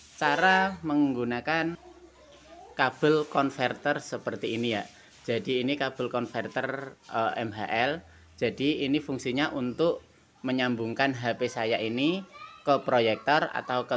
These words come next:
T V yang pokoknya ke layar besar untuk H P yang belum support M H L.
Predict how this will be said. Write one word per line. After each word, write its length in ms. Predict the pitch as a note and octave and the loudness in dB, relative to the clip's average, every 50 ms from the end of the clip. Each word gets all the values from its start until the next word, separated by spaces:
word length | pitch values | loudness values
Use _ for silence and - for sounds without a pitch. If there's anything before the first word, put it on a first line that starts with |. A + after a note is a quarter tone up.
| B2+ | -2
T 160 | - B2 A2+ A2+ | -2 -4 -4 -4
V 80 | - D#3 D#3+ F3 F#3 F#3+ - - - - - | -2 0 2 2 2 0 -2 -10 -18 -12 -4
yang 400 | B2+ B2 B2 A#2+ A#2 A2+ A2 - - - - - - _ _ - | -4 -2 -2 -2 -4 -6 -10 -14 -20 -20 -20 -20 -20 _ _ -6
pokoknya 400 | - A#2+ - B2 B2 C#3 C#3+ - | -6 0 0 0 0 0 -2 -2
ke 80 | C#3 | 0
layar 320 | B2 A#2+ A#2 A#2 A2+ A2 - | 0 2 2 2 0 0 -4
besar 400 | G#2+ - - A#2 A2+ G2+ G2 - - - _ - - - - - - - - _ - | -6 -2 0 0 0 0 -2 -8 -14 -20 _ -20 -20 -20 -20 -20 -20 -20 -12 _ 0
untuk 400 | C#3+ B2+ B2+ B2 F#3 F#3+ E3+ C#3+ | 0 0 2 4 4 4 4 4
H 160 | B2+ B2 A#2 | 2 0 0
P 160 | - D3 D3+ | 2 2 2
yang 160 | D#3+ D#3 D#3 | 2 2 0
belum 240 | - B2+ - B2+ A#2+ | -2 0 0 0 0
support 400 | - B2 A2+ - C#3 C#3 - - | -2 -6 -2 -2 -2 -2 0 -2
M 80 | C3 A2 | -6 -4
H 160 | G2+ A2+ G#2+ G2+ | -4 -4 -2 0
L. 240 | A2+ A2+ G#2+ G2+ F#2+ | 0 0 0 -2 -4